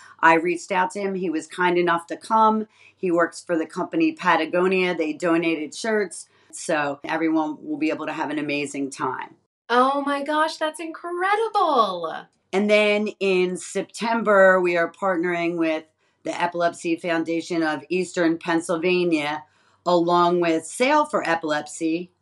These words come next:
Speaker 1: um, who is Phil Hayden from Massachusetts, the Massachusetts area. And he is bringing his sailboat down. He sails,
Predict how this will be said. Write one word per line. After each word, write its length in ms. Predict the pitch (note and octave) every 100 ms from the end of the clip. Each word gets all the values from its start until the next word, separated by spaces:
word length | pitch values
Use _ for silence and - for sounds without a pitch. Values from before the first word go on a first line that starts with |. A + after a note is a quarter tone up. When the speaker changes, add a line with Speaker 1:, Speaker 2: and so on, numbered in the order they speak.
| _
Speaker 1:
um, 420 | D3+ D3 C#3+ C#3+
who 200 | - F3
is 400 | D#3+ D3+ D3 - - _ _ _
Phil 560 | - - G3+ F3+ F3 E3+
Hayden 540 | E3+ F#3+ F#3 E3+ D#3 D#3+
from 480 | - D#3 C#3+ C#3 D3+
Massachusetts, 840 | D#3+ D#3+ E3+ - E3 D#3+ C#3+ -
the 100 | -
Massachusetts 800 | E3 D#3+ D#3+ E3+ F3+ E3 D3+ - -
area. 500 | C#3+ C3+ C3+ C3+ C3+ - - _ -
And 420 | E3+ E3 D#3+ D#3+
he 280 | - G#3 F#3
is 180 | F3
bringing 340 | - G#3 G#3+ A#3
his 240 | A3+ G#3
sailboat 640 | - F#3+ F3 D3 D#3+ E3
down. 360 | - D3 C#3+ D#3+
He 160 | E3 D3
sails, 520 | - D3+ D#3 -